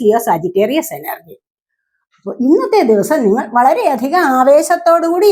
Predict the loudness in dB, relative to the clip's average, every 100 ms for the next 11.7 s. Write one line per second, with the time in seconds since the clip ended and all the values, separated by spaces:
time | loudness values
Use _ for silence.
0 | 2 0 2 2 2 2 2 0 0 2
1 | 2 0 -4 -10 -12 -4 -2 -2 -6 -18
2 | -8 -2 2 4 2 2 0 0 0 0
3 | 0 0 0 2 2 2 0 0 0 -2
4 | -2 0 0 0 0 0 0 0 -2 -2
5 | -4 -4 -4 -2 -2 -2 -2 2 2 2
6 | -2 -4 -6 -14 -16 -18 _ -18 -10 0
7 | 2 2 2 2 2 2 2 0 2 2
8 | 2 2 2 2 2 2 -2 0 0 0
9 | -4 0 0 0 0 0 0 -2 -2 2
10 | 0 -2 -4 -2 0 -2 -2 -4 -8 -8
11 | _ -18 -2 0 2 2